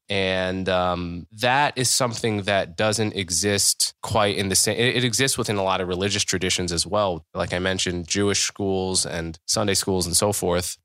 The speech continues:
So on that level, it, it all makes sense to me. On another level, the whole, the idea of unapologetically Black and Blackness, that usually most uses of race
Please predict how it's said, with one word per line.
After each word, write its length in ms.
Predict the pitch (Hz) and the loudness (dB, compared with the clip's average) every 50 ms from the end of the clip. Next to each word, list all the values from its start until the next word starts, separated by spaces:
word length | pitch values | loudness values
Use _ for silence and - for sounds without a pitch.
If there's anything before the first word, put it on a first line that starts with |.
| _ - | _ 0
So 240 | - - 123 - - - | 2 2 2 2 2 2
on 180 | 127 127 127 | 2 2 4
that 200 | 123 131 151 143 | 4 4 4 4
level, 320 | - 165 160 147 135 117 113 | 2 2 2 2 2 2 2
it, 100 | 113 - - - | 2 2 0 0
it 120 | 87 113 110 | 0 2 4
all 180 | 110 113 117 | 4 4 4
makes 320 | 113 113 104 98 - - - | 4 2 2 0 0 0 0
sense 260 | - 110 110 - - | 0 2 2 2 2
to 80 | - 90 | 2 2
me. 300 | 87 87 85 82 82 82 - _ - | 0 0 0 -2 -4 -6 -6 _ 0
On 100 | 117 120 | 2 4
another 400 | 127 131 139 147 156 156 156 143 | 4 4 4 4 4 4 4 4
level, 720 | 127 123 123 120 113 110 113 113 110 107 107 107 107 - _ _ - | 4 4 4 4 4 4 4 4 4 4 2 2 0 -4 _ _ -4
the 160 | 107 117 113 | 0 0 0
whole, 640 | 107 104 - 135 131 127 127 127 123 120 117 107 - - - | 2 2 2 4 4 6 6 6 6 4 4 4 2 0 2
the 120 | 123 123 | 2 4
idea 240 | 120 117 113 131 131 | 4 4 4 2 2
of 80 | 113 110 - | 2 2 2
unapologetically 960 | 110 107 110 104 - - 110 107 104 101 98 - 101 98 98 - - 95 90 | 2 2 2 2 2 2 4 4 4 4 4 2 2 2 0 0 0 -2 -2
Black 460 | 80 95 95 95 92 87 87 - - - - - _ - | 0 2 2 4 4 2 0 -4 -10 -14 -14 -14 _ -12
and 200 | - 92 95 90 | -8 -6 -6 -2
Blackness, 800 | 87 98 98 98 98 98 - 101 92 87 85 - - - - - - _ | 0 2 2 2 2 2 0 0 0 0 2 2 0 0 -2 -4 -6 _
that 320 | - 110 110 113 - - - _ _ | 0 2 4 4 2 0 -4 _ _
usually 520 | - 110 113 120 135 147 139 151 147 135 | -10 -4 0 2 2 2 2 2 2 2
most 440 | 117 110 110 113 123 139 - - - | 2 4 4 4 4 4 2 0 0
uses 400 | 110 110 117 120 - - 120 107 | 0 2 2 4 4 4 2 2
of 140 | 104 87 85 | 0 0 -2
race 360 | 87 87 92 101 107 - - | -2 -2 0 2 2 2 0